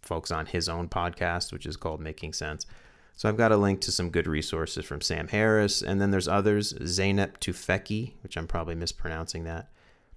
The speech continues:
She is, like, a quote-unquote techno-sociologist. She works at the University of North Carolina, and she's another one who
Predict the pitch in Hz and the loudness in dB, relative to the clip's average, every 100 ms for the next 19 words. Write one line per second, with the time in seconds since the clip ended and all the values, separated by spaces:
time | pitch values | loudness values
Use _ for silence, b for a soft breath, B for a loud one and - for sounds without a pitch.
0 | b b b b - - 90 90 85 - | b b b b -6 -2 0 0 -2 -2
1 | 76 - - - _ _ - - 92 87 | -4 -4 -8 -12 _ _ -20 -6 -2 -2
2 | 80 - 71 69 - 95 - 87 82 80 | -4 -4 -6 -6 -4 -4 -2 -4 -2 -4
3 | 80 - 87 - 85 82 85 87 85 - | -4 -2 -4 -2 -4 -2 -2 -2 -2 -4
4 | - - - - - 90 87 - 85 82 | -6 -16 -20 -10 -4 0 0 -2 -6 -4
5 | 82 82 80 78 73 67 - - 82 80 | -4 -4 -2 -4 -4 -4 -4 -6 -6 -2
6 | 104 113 113 104 87 82 - 87 95 85 | 0 2 2 2 0 -4 -6 -4 -4 -6
7 | 82 85 85 82 87 76 76 | -6 -6 -4 -4 -4 -6 -8